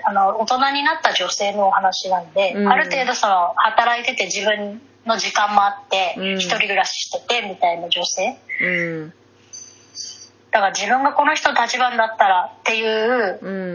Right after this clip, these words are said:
Speaker 2: ん。
Speaker 1: その、感情移入が得意技の私たちからすると、
Speaker 2: うん。
Speaker 1: かなりあの、えっと、人事じゃないですよね、
Speaker 2: うんうんうん。
Speaker 1: このドラマ。面白いですよ。やっぱマスクする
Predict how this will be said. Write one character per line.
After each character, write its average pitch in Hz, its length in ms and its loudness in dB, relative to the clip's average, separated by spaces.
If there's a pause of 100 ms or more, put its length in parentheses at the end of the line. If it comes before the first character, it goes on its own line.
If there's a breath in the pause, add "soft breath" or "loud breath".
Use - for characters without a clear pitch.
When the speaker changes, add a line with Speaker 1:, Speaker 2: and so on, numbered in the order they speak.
(160)
Speaker 2:
ん。 - 60 -16
Speaker 1:
そ 214 200 -4
の、 190 220 2 (360)
感 262 300 2
情 277 160 2
移 277 140 -2
入 214 380 -2 (520)
が - 160 2
得 226 300 2
意 247 60 -2
技 233 240 0
の 226 120 2
私 220 260 0
た 214 100 -4
ち - 120 -8
か 202 60 4
ら 180 60 0
す - 120 -8
る - 120 -8
と、 - 120 2
Speaker 2:
う 185 320 0
ん。 - 20 -8
Speaker 1:
か 190 140 2
な 185 160 2
り 202 120 -2
あ 175 100 2
の、 170 260 0 (960 loud breath)
え 190 100 -6
っ - 80 -12
と、 - 160 -6
人 - 240 -2
事 208 200 2
じ 208 80 0
ゃ 202 80 0
な 202 140 2
い 196 40 -4
で - 60 -8
す 208 100 0
よ 208 60 4
ね、 214 100 2
Speaker 2:
う - 20 2
ん 202 40 2
う 202 80 2
ん 202 40 0 (120)
う 175 40 0
ん。 - 40 -2
Speaker 1:
こ 151 40 -2
の 151 80 2
ド 190 60 -4
ラ 185 140 -4
マ。 170 400 -10 (2250)
面 214 260 2
白 269 460 0
い 220 100 -8
で 202 120 0
す 202 120 -2
よ。 196 60 4
や 185 80 2
っ 185 40 -8
ぱ 185 80 2
マ 214 160 4
ス - 120 -6
ク 285 180 0
す - 100 -4
る 220 80 -4